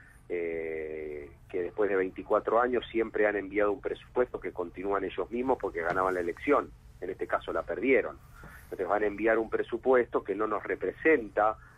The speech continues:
al nuevo gobierno desde diciembre. No son quizás, hay que estudiarlo, nuestras prioridades.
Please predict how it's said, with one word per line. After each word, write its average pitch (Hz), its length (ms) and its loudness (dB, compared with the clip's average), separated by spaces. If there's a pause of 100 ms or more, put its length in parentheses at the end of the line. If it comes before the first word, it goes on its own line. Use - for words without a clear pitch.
al 90 220 0
nuevo 107 260 2
gobierno 98 480 2
desde 82 240 -6
diciembre. 80 540 -8
No 92 120 -4
son 117 260 0
quizás, 113 500 0 (300)
hay 85 120 -8
que - 100 -12
estudiarlo, 107 580 0
nuestras 98 420 -2
prioridades. 90 840 -2